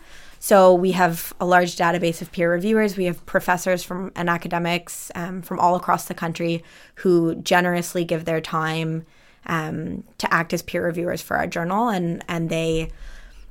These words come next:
review each piece for us and make sure that, that they're, uh,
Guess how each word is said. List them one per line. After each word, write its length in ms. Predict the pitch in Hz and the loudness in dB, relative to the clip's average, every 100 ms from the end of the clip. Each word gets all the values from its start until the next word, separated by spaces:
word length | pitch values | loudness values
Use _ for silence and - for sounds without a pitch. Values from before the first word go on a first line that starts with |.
| - - - - - - - - | -20 -20 -20 -20 -20 -20 -10 2
review 340 | 190 190 202 | 2 4 0
each 260 | 202 180 - | 0 -2 -2
piece 240 | 196 180 | -4 -4
for 260 | - 180 175 | 0 2 4
us 280 | 202 247 - | 2 0 -2
and 140 | 190 | -2
make 140 | 175 | -2
sure 340 | - - 175 175 | -4 -2 -2 -2
that, 500 | 175 - 73 - - _ - | -2 -4 -4 -8 -18 _ -12
that 280 | - 175 - | -8 -8 -6
they're, 260 | 175 170 | -6 -4
uh, 260 | 170 170 | -6 -8